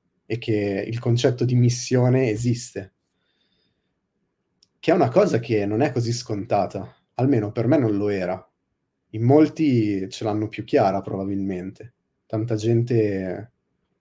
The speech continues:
fin da piccola ha già le idee chiare. Insomma, un, un Mozart si sveglia, cade dalla culla e,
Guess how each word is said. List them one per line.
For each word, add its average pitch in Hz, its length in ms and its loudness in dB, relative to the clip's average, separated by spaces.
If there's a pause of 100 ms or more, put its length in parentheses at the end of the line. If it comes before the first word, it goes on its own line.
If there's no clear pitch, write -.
(260)
fin 120 240 -2
da 113 120 0
piccola 113 1040 0 (1160)
ha 104 140 -4
già 110 140 2
le 113 100 4
idee 110 200 0
chiare. 95 520 0 (140)
Insomma, 95 560 -6
un, 95 300 -8
un 113 140 -2
Mozart 123 920 4 (1600)
si - 160 -6
sveglia, 113 680 4
cade 123 280 4
dalla 123 300 4
culla 117 640 4
e, 101 760 -8